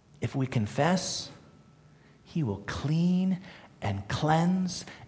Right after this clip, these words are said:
and forgive us from all our unrighteousness. We are made pure. We are made clean yet again. So what do we do afterwards?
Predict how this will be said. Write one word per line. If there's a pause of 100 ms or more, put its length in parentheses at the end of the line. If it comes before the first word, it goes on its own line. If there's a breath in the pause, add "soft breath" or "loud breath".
and
forgive
us
from
all
our
unrighteousness. (1700 loud breath)
We
are
made
pure. (200 loud breath)
We
are
made
clean (120)
yet
again. (1700)
So
what
do
we
do
afterwards?